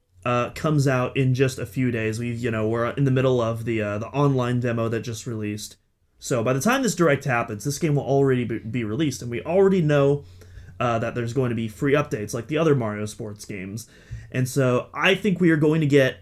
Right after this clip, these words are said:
a, um, a short teaser for the first free update, and it is going to include Daisy, who for some reason is not in the starting roster of this game, which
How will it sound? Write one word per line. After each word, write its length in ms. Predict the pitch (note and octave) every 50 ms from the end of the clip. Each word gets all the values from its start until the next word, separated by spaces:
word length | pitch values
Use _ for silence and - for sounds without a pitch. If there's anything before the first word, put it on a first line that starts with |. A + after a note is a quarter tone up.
| - -
a, 200 | A#2+ A2+ A2 A2
um, 320 | A2 A2 G#2 G#2 G#2+ G2+ -
a 60 | - -
short 380 | - - - F#3+ G3+ E3 -
teaser 500 | - - F3+ D#3+ D3 C3+ C#3+ C#3 C3 C3+
for 480 | - - - D3 B2+ B2 B2 B2 A2+ -
the 120 | A#2+ A#2+ G#2
first 320 | - - A#3+ C4 - -
free 160 | - F3+ D3
update, 420 | A#2+ A2+ - - B2 A#2+ C3 C3 - C3+
and 200 | D3+ D3+ D#3 D3+
it 80 | D3
is 140 | D3+ C#3+ A#2+
going 360 | - - D#3+ D#3+ E3 E3+ E3+
to 160 | E3 - D3+ C#3+
include 600 | C#3 C3 - - C#3 C3+ B2+ B2 A#2 B2 A#2 - - _ - - - - C3 B2+ -
Daisy, 720 | - E3+ G3+ B3+ B3+ G#3 E3+ C#3 A2 G2+ G2+ A2+ B2+ - _ _ _ _ _ _ - _ _ _
who 160 | - F#3 F#3
for 140 | - F#3 E3
some 460 | F3 - - - - G3 G#3+ A#3 A3
reason 500 | G3+ F#3+ G3 G#3+ G#3+ F3 C#3+ D3+ C#3 C3+
is 240 | C3+ D3+ D#3 D3 C#3+
not 360 | D3+ D3 D3 D3+ F3 F3+ -
in 120 | F3+ E3+ D3+
the 80 | D3
starting 440 | C#3+ C#3+ - F3 D#3 D#3 D3+ C#3+ C#3
roster 400 | C3+ C3+ B2+ C#3 D3+ D3 - C#3
of 100 | A#2 A2+
this 160 | A#2 A2 G#2
game, 360 | - D3+ D3+ C3+ A#2+ A2+ A2+ A2+
which 360 | A#2 A#2 A#2 - - -